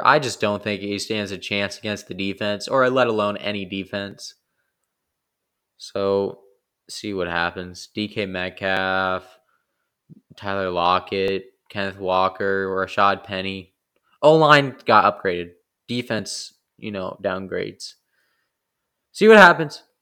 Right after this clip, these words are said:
See what happens. But I got Broncos winning. It's biased and unbiased at the same time. So, yep. Denver Broncos, baby.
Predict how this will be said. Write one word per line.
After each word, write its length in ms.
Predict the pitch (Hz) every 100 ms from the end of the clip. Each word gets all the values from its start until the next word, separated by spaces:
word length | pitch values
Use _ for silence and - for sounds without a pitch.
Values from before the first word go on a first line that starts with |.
| _ _
See 140 | 160
what 100 | 170
happens. 520 | 135 104 - - - _ _ - _
But 100 | 135
I 80 | 139
got 140 | 139
Broncos 360 | 123 120 104 98
winning. 240 | 98 92 92 _ _ _ _ - - - _ _ _ -
It's 200 | 107 -
biased 400 | 139 147 147 151
and 100 | 127
unbiased 500 | 117 110 104 101 -
at 140 | 104
the 60 | -
same 260 | 113 101
time. 260 | 95 85 82
So, 340 | - 90 82 -
yep. 260 | 147 135 - - _ _ _ _ _ _ _ _ 107
Denver 280 | 113 131 160
Broncos, 420 | 208 233 240 202
baby. 360 | 202 196 196